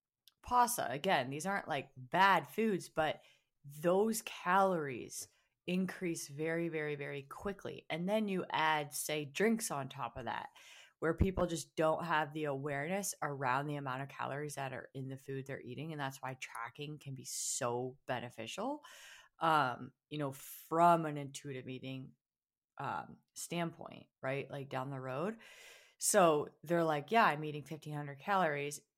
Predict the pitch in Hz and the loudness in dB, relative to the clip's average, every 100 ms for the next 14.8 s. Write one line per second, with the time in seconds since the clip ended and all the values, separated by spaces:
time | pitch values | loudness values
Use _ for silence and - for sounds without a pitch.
0 | - 139 165 165 160 151 160 139 - - | -14 0 2 4 0 2 -2 0 0 2
1 | 175 170 170 151 143 147 143 139 143 156 | 0 0 -4 0 0 0 -2 -4 -2 -2
2 | - 143 139 131 139 139 165 185 202 214 | -2 -4 -6 -6 -8 -6 -4 -4 -4 -10
3 | - - 151 151 160 151 139 139 151 139 | -18 -8 -8 -4 -4 0 0 0 -6 -6
4 | 135 156 151 - - 170 156 156 147 135 | -8 -8 -10 -14 -6 2 4 4 0 -6
5 | 135 135 131 135 131 - - 160 139 - | -6 -6 -6 -8 -10 -12 0 2 2 -2
6 | - 143 135 131 208 262 _ _ - - | -6 -6 -6 -2 -2 -2 _ _ -20 -8
7 | - 160 135 - _ _ _ _ - 196 | 0 2 0 -6 _ _ _ _ 4 4
8 | 185 - - - 190 202 - 185 180 180 | 6 0 2 8 10 10 6 0 0 -2
9 | 202 - 175 160 - 175 160 147 - - | -8 -6 0 0 0 -4 -2 -4 -8 -20
10 | - _ _ _ _ - 170 160 160 151 | -20 _ _ _ _ 0 0 0 0 -2
11 | 147 147 143 139 - - - - 160 139 | -2 -8 -8 -12 -18 -20 -12 -2 0 0
12 | 127 170 170 160 151 151 143 160 151 147 | -4 -4 -2 -2 -2 -6 -6 -4 -2 0
13 | 139 135 131 117 - - 82 69 - - | -2 -2 -6 -6 -6 -8 -10 -10 -12 -12
14 | - 143 - 185 202 - 180 180 | -10 -10 -2 0 2 0 2 0